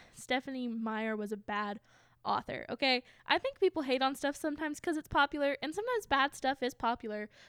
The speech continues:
but, like, most of the time things are popular for a reason. And, like, if I had read that as a thirteen-year-old, I would have thought that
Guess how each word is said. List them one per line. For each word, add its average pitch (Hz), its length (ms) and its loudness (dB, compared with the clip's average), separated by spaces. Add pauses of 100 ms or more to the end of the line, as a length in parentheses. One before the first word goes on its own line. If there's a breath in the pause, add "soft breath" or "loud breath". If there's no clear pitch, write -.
but, 311 120 6
like, 311 240 4 (180)
most 294 320 4
of 403 60 -2
the 381 60 2
time 320 260 2
things 339 160 -2
are 285 60 -2
popular 302 360 -2
for 240 160 0
a 214 40 0
reason. 208 440 -4
And, 254 240 -2
like, 269 260 2
if 285 160 0
I 494 60 6 (100)
had 269 140 2
read 247 180 6
that 294 160 8
as 247 100 2
a 226 60 0
thirteen-year-old, 370 840 0
I 262 140 8
would 294 160 4
have 254 120 2
thought 220 320 2
that 214 180 2